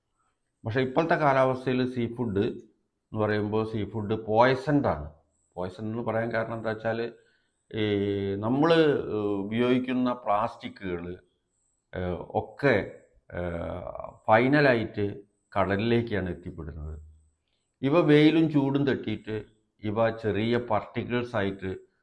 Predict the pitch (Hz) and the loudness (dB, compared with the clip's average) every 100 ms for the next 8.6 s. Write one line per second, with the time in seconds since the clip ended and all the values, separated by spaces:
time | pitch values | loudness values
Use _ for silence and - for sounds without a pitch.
0 | _ _ 101 98 90 87 87 87 85 87 | _ _ -4 -2 0 0 -2 -4 -6 -8
1 | 92 107 101 - 139 - 110 - 127 123 | -6 -4 -4 -2 -2 -2 -4 -2 0 0
2 | 98 92 - 92 90 - _ _ - 95 | 0 -2 -6 -8 -8 -14 _ _ -8 -2
3 | 98 95 - - _ - 98 92 92 - | -2 -2 -6 -20 _ -6 -4 -2 -2 -4
4 | 98 95 76 101 98 95 95 98 98 95 | -6 -4 -4 -6 -2 0 2 2 0 -2
5 | 92 90 95 92 80 76 _ _ _ _ | -2 -2 -2 -4 -6 -14 _ _ _ _
6 | _ _ _ _ - 117 143 156 156 - | _ _ _ _ -4 0 4 6 6 2
7 | - 139 185 175 170 147 135 160 151 143 | 0 2 4 4 4 2 2 2 2 2
8 | 135 117 113 117 117 | 0 -4 -4 -2 0